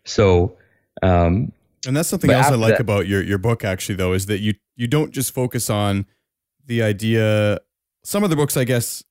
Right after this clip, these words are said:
Speaker 2: they kind of make it seem like if you can make the connection,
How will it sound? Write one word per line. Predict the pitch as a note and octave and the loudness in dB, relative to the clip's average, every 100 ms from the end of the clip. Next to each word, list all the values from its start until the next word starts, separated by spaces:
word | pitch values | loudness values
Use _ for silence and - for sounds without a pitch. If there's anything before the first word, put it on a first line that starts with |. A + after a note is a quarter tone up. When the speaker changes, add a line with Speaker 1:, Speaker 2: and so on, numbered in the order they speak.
| _ _ _ - | _ _ _ -10
Speaker 2:
they | C3 | -6
kind | E3+ D#3 | -2 -2
of | A2 | 0
make | B2+ C3 | 0 0
it | G#2 | -2
seem | C3+ B2+ | 0 0
like | A#2+ G#2+ - | 2 -2 -4
if | C3 | -6
you | |
can | B2 A#2 | -2 0
make | B2+ | -2
the | B2 | -4
connection, | - A2+ A2+ - F2 | -6 -6 -4 -6 -8